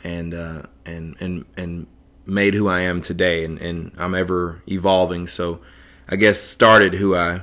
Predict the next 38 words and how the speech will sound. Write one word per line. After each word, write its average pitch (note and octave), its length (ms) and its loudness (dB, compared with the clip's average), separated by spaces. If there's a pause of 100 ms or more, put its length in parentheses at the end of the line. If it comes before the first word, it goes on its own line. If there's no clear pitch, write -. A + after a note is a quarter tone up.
wanted G#2 320 2
to F2+ 80 -2
be E2+ 400 -4
is, F2+ 200 -4 (120)
is E2 340 -6
ac-, F2+ 180 -4
more G2 160 0
accurately, F2 580 -4 (120)
uh, E2 280 -8 (260)
stated. F2+ 480 0
So, F#2+ 340 0 (480)
um, A#2 600 6
yeah, D3 200 10
so C3 160 6
I'm, D#3 180 8
I'm D3+ 140 4
gonna E3 160 8
jump A#2+ 240 6
right B2 160 10
in. B2 140 8
Again, A#2 260 8
all A#2+ 180 10
these A#2 220 8
little, G#2+ 400 8 (200)
uh, G2 220 2
what G#2 160 8
I G#2 60 8
call G#2 200 4
'em G2 120 4
verbal F#2+ 300 6
diaries, F#2+ 760 4
um, F2+ 480 -4 (160)
they're, G#2 520 2
it's G2 320 -2
important A#2+ 420 6
for A2 240 2
me G#2 280 2
to F#2+ 440 -2